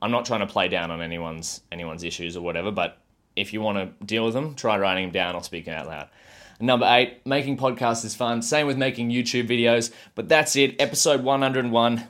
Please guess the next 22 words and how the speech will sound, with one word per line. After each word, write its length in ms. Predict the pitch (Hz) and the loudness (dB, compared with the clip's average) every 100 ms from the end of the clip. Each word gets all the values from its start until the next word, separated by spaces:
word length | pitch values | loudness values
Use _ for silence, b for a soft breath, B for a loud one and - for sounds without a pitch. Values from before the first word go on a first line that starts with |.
| - | 0
We're 220 | 139 156 | 4 6
back. 380 | 131 123 135 - b b | 6 6 4 -8 b b
There's 140 | - 131 | -4 0
probably 180 | 156 151 | 2 4
not 160 | 135 | 2
gonna 160 | 143 131 | 2 2
be 160 | 120 | 2
an 180 | 120 113 - _ _ _ - | 2 0 -4 _ _ _ -6
intro 540 | 131 123 131 120 117 | -4 0 4 4 4
to 240 | 113 - 104 | -2 -8 -4
this 140 | 117 | -2
show, 360 | - 113 110 107 | 2 4 4 0
and 180 | - 107 | -2 0
I 60 | 110 | 2
know 120 | 110 | 2
I'm 100 | 107 | 2
saying 260 | - 101 | 2 2
that 160 | 98 - | 0 -2
too 100 | 101 | -2
late. 280 | 92 95 - | 2 0 0
Maybe 200 | 107 98 | 0 0
I'll, 180 | 92 | -2